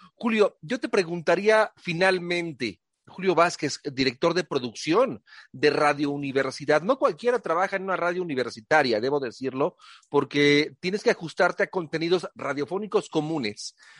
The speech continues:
pero tienes que ajustarte también a, a contenidos de una institución como la Universidad de Tlaxcala, que es muy reconocida en todo el país,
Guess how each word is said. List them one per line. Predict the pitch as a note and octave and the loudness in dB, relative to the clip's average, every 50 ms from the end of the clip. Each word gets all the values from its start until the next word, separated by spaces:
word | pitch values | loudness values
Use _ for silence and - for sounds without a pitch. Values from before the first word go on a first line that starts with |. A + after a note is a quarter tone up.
| - _ | -12 _
pero | - D3 D3 | -2 0 0
tienes | D3 G3+ G3+ - | 0 -2 -4 -2
que | - A3 | -4 -4
ajustarte | - - F3+ - - G3+ F#3+ F3+ F#3+ | -6 -6 -10 -4 -2 0 0 0 -2
también | - F3 E3 F3 F3+ E3+ | -6 -6 -4 -2 -2 -2
a, | E3 - | -2 -2
a | - C3+ | -6 -6
contenidos | - D3 C#3 B2 - D#3 D3+ E3+ F3+ D#3 D#3+ E3 D#3 - D3 | -4 -4 -6 -2 -2 -2 0 0 0 2 2 0 0 -2 0
de | C#3 D3 | 0 2
una | F3 G#3 G#3+ G#3+ | 2 2 0 0
institución | G3+ F#3 - - - E3+ D3 - - C#3+ C3 - - D3+ D3+ B2 A2 A2 A2+ _ _ _ _ - _ _ _ _ _ | 0 -2 -6 -8 -10 -12 -12 -12 -14 -14 -12 -8 -2 0 0 2 0 -2 -6 _ _ _ _ -20 _ _ _ _ _
como | - B2 C3 B2+ B2 B2+ | -6 -2 0 2 2 2
la | B2+ C3 C3 C3 C3 | 2 4 4 4 4
Universidad | C3 B2+ A#2+ A2 A#2+ A#2+ A#2 C#3+ D#3+ F3 | 2 0 0 0 0 -2 -2 -2 -2 -2
de | F3+ | -2
Tlaxcala, | - E3 C#3+ B2+ - - - E3 E3 E3+ D#3+ | 0 0 -2 -2 -2 -2 0 2 2 2 0
que | - D#3 | 0 -2
es | C#3 D3 | -4 -4
muy | D3+ D#3 F#3+ G#3+ | -2 -2 0 0
reconocida | G#3+ G3 - - D3+ C#3 C3 - - E3 D#3 | 0 0 -2 -2 -4 -4 -6 -6 -4 -4 -4
en | D3 B2+ | -4 -2
todo | - D#3+ E3 | 0 0 0
el | D#3+ D3+ | 0 0
país, | - C#3+ B2 A#2 B2 B2 - - - | 0 -2 -2 -2 -6 -10 -14 -16 -16